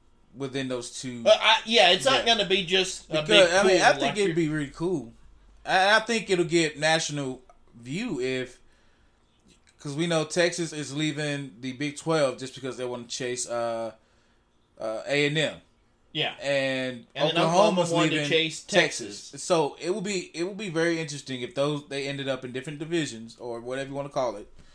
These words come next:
Speaker 1: and they meet up for a national championship. That will kinda squash,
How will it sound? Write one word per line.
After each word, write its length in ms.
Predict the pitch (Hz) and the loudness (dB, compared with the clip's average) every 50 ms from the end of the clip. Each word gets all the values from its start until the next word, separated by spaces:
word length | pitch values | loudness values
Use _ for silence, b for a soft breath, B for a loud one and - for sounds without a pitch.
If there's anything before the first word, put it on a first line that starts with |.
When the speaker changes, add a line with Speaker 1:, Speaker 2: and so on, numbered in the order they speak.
| b b b b b b b b b _ _ | b b b b b b b b b _ _
Speaker 1:
and 480 | - 139 143 139 139 135 135 127 123 - - _ _ _ _ _ _ _ - | -2 0 2 2 2 2 0 -2 -4 -10 -18 _ _ _ _ _ _ _ 0
they 160 | 147 160 165 | 2 2 2
meet 200 | 165 165 151 147 | 2 2 2 2
up 160 | 147 139 139 | 2 0 0
for 160 | - 135 131 | -2 -4 -2
a 20 | 131 | -2
national 400 | 135 131 131 123 - - 131 113 | -2 -2 -2 -2 -4 -8 -10 -10
championship. 520 | - 131 117 113 107 - - - - - | -10 -8 -8 -10 -10 -12 -16 -16 -12 -2
That 180 | - 175 226 254 | 2 4 4 4
will 100 | 277 285 | 4 4
kinda 280 | - 302 277 277 240 202 | 4 4 4 6 4 2
squash, 840 | - - 202 220 233 254 240 214 160 147 143 - - - - - | -2 -2 0 4 8 10 10 10 10 8 4 0 -4 -6 -8 -12